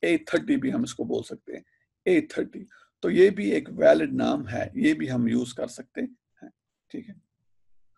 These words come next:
Then we have some invalid names here। देखो पहला invalid name है, हमने यहाँ पे यूज़ किया है टू। जैसे हमने बोला कि हम एक numbers में आ सकते हैं, लेकिन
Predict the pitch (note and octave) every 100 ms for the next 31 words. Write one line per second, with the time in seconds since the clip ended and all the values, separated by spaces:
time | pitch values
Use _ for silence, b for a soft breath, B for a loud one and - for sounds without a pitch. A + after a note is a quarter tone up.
0 | _ _ _ _ - G3+ G#3 G#3 A3 G3
1 | C#4+ - G#3 G3 G3+ G3+ G3 F#3+ G3 F#3+
2 | A#3 A3 - _ b b _ F3+ - -
3 | F#3+ G3+ G#3 G3 G3+ G3+ G3 G3 F#3+ F#3
4 | - _ _ _ - - F#3 - F2 -
5 | F#2 F#2 - - F3+ F3+ - _ G3+ G3+
6 | G3+ - _ _ _ _ _ - - E3+
7 | - F3+ F3+ F3 F#3+ G3 F3+ F#3 - _
8 | F3+ - - - _ _ _ _ _ -
9 | _ _ _ A3 G3 G3 A3 A#3 A#3+ C#4+
10 | D#4 B3+ B3 - - - C3 - F3+ G3